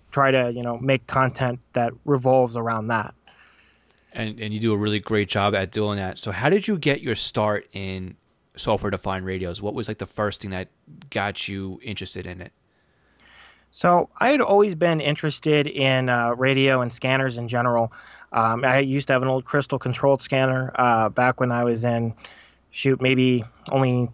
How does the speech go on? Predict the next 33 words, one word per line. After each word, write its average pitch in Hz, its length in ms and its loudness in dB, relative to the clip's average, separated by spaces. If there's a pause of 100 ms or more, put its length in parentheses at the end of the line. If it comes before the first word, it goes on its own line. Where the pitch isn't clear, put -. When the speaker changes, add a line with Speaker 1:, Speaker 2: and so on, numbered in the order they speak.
(140)
Speaker 1:
third 131 260 2
grade, 131 540 2 (120)
something 131 340 0
like 123 180 2
that, 131 240 4
in 120 80 -2
elementary 127 480 0
school. 120 500 2
And 127 120 0
it 127 40 6
was 123 100 2
just 127 180 0
always 131 160 4
interesting 147 480 0
to 127 80 2
me 123 100 2
that 120 140 4
I 120 80 4
could - 180 -8
pull 135 220 2
something 123 360 -2
out 120 140 2
of 117 80 -2
the 117 160 2
air. 120 260 4 (720)
And 131 280 2
so 151 120 2
when 147 120 4
it - 80 -4
came 220 180 2
to 185 80 4
software-defined 156 800 2
radio, 131 540 2